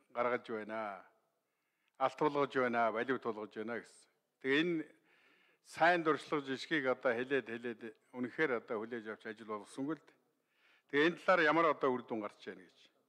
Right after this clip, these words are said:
За, нөгөө нэг хэлэх юм бол энэ нүүдлийн ахуй соёл дээрээ тулгуурласан энэ Мон-, Монгол орныхоо тусгаар тогтнолын баталгаа болж байгаа малчин төмнийхөө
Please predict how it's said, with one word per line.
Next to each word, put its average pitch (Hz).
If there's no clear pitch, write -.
За, 131
нөгөө 180
нэг 180
хэлэх -
юм 165
бол 160
энэ 151
нүүдлийн 165
ахуй 147
соёл 135
дээрээ 131
тулгуурласан 120
энэ 135
Мон-, 127
Монгол 131
орныхоо 131
тусгаар 123
тогтнолын 120
баталгаа 110
болж 110
байгаа 117
малчин 117
төмнийхөө 117